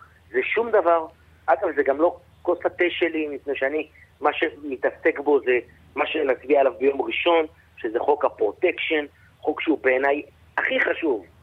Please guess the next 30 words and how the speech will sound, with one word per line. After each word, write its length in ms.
שעבר 320
ב-, 140
בקדנציה 840
הזו, 280
ב-, 40
סליחה, 200
במושב 480
הזה, 200
בכנס 420
הזה, 220
ובסוף 520
אני 120
אומר 200
בצורה 300
מאוד 220
ברורה, 340
ההבנה 500
פה 200
היא 100
שיש 640
חבורה, 560
והיא 160
תיחשף 440
בהמשך, 480
חבר'ה, 240
אין 120
איך 120
להסתיר 460
את 100
זה. 60